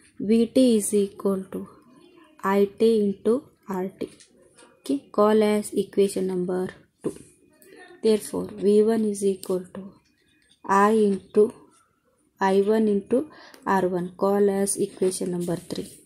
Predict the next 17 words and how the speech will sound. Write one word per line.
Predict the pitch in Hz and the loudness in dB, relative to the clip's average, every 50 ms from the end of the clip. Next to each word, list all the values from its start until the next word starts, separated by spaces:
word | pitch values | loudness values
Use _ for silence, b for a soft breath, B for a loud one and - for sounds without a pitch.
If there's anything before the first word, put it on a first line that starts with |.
| _ _ _ _ _ _ _ _ - - - | _ _ _ _ _ _ _ _ -20 -8 0
Here, | 220 220 220 202 185 196 - - _ _ _ _ _ _ _ _ _ _ _ _ _ _ _ _ _ _ _ _ | 2 4 4 4 4 0 -4 -10 _ _ _ _ _ _ _ _ _ _ _ _ _ _ _ _ _ _ _ _
V | 202 196 214 214 214 214 | 0 2 2 2 2 2
two | - 233 | 2 2
is | 226 220 208 202 202 - | 4 4 2 0 0 -2
equal | 202 196 202 - - 202 190 180 180 - - | -2 -2 -2 -4 -4 -4 -4 -4 -6 -8 -10
to | 180 185 - - _ _ _ _ _ - - | -10 -10 -12 -16 _ _ _ _ _ -8 -4
I | 190 190 185 190 185 - | 0 2 2 2 2 4
two | 208 214 | 4 4
into | 208 202 196 196 - 196 190 190 190 | 4 4 0 -2 -2 -4 -2 -2 -2
R | 185 185 180 | -2 -2 -4
three. | 180 - - - - - - - _ _ _ | -4 -8 -14 -16 -16 -16 -16 -20 _ _ _
Call | - - 208 208 214 208 202 | -6 -2 0 2 2 2 2
as | 196 196 196 196 - - | 2 0 0 -2 -4 -6
equation | 196 190 - - 190 185 180 - 202 185 185 | -8 -8 -4 -2 -2 -2 -2 -4 -8 -8 -6
number | 185 185 180 190 185 | -6 -6 -6 -8 -10
four. | 180 - - 160 170 - - - - _ - - _ - - _ _ _ _ | -10 -12 -12 -12 -12 -12 -14 -20 -20 _ -20 -20 _ -20 -20 _ _ _ _
Here, | - 226 220 208 185 180 180 | 0 4 4 4 4 2 -2